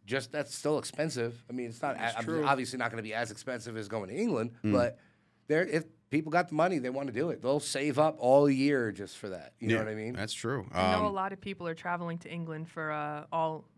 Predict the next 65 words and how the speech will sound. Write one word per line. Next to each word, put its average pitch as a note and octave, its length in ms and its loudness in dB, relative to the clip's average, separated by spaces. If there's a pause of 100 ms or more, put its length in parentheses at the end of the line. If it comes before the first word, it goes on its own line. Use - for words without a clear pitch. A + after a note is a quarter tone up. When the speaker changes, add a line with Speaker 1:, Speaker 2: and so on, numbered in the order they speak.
(100)
Speaker 3:
all E3 200 -4
in, D#3+ 180 -6
all - 140 -2
Speaker 1:
All A2 60 2
Speaker 3:
out. A2 140 0
Speaker 1:
In, - 60 -6
yeah. G#2+ 180 0
Speaker 3:
I F#3 120 0
always F3+ 200 -2
forget D3+ 280 -6
which D3+ 160 -12
one's C#3+ 160 -12
which. C#3 200 -14 (360)
But E3 220 4 (140)
a G3+ 100 0
lo-, F#3+ 100 4
I F#3 80 0
know G#3+ 160 4
a - 20 2
lot F#3+ 180 4
of F#3 60 -10
people E3+ 220 -6
are D#3+ 60 -2
traveling E3 400 -2
to E3 100 -16
England D3+ 320 -10
for C#3+ 140 -14
that. C3+ 300 -12 (240)
And F#3+ 100 -2
that's G3 180 0
not E3 320 -2
WrestleMania. D3+ 520 -8
I C3+ 40 -10
mean, C#3+ 140 -12
that's C#3+ 180 -12
an D3 200 -12
Speaker 2:
And - 160 -8
that's F#2 160 4
Speaker 3:
A F#2+ 80 4
E F2 100 4
W - 0 -
Speaker 2:
A - 0 -
E - 20 0
W. A2 140 6
Speaker 3:
pay-per-view. D3 340 -2 (120)
Speaker 2:
You F2+ 120 -4
know, F2+ 40 2
Speaker 1:
Mm-hmm. A#2+ 160 2
Speaker 2:
that's, - 320 -4 (220)
listen, C3+ 320 -6 (100)
I E2+ 80 -6
mean, F2 180 -2
if D#2 100 -8
you - 60 -8
got, F#2+ 160 0
like, F#2 220 -2
like F2+ 180 -4
you A2+ 100 -2
just F#2 200 -6
said, D2+ 100 -6
if D2+ 80 -8
you E2 60 -6
got G2 160 4
the G2 40 -8
fundings, E3+ 540 2